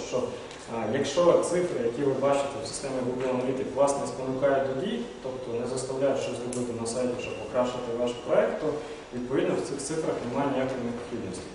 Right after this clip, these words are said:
Тобто, скажімо, там цифри по параметрам підключення вашого користувача чи по параметрам його браузера, е, якщо вони вас не заставляють там, ніде змінити, е, дизайн вашого сайту чи програмну реалізацію, це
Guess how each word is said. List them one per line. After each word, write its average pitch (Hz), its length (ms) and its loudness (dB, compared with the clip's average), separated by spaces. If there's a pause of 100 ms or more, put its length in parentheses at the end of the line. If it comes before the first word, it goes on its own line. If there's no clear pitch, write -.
Тобто, 123 240 -4 (440)
скажімо, 131 260 2 (100)
там 123 200 4 (260)
цифри - 300 0 (140)
по 127 300 6 (880)
параметрам 139 540 6
підключення 131 640 0
вашого 127 300 4
користувача 127 840 4
чи - 60 0 (180)
по 117 60 0
параметрам 127 560 4 (100)
його 131 140 -2
браузера, 123 500 6
е, 104 560 0
якщо - 200 -2
вони 131 320 4
вас 127 260 4
не 123 60 -2
заставляють 123 600 2
там, 104 240 -2
ніде 127 180 2
змінити, 131 440 0
е, 107 120 -2 (920)
дизайн 117 260 4 (120)
вашого 120 260 2
сайту 120 400 2
чи - 140 -6
програмну 135 460 0
реалізацію, 156 520 4
це - 120 0